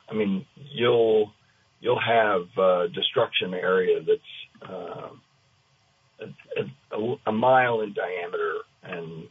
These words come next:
and perhaps with other effects, radiation and heat and so on, reaching out farther. Um, so, uh, they're big weapons. They cause radiation poisoning, which is fatal at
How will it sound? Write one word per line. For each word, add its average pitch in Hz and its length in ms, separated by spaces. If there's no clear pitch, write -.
and 95 200
perhaps 90 520
with 107 180
other 117 320
effects, 82 480
radiation 82 880
and 80 140
heat 92 300
and 87 180
so 98 160
on, - 220
reaching 95 320
out - 240
farther. 95 420
Um, - 420
so, 120 240
uh, 87 260
they're 107 160
big 135 240
weapons. 95 480
They 95 360
cause 113 420
radiation 98 560
poisoning, 87 600
which - 220
is - 120
fatal 110 380
at - 60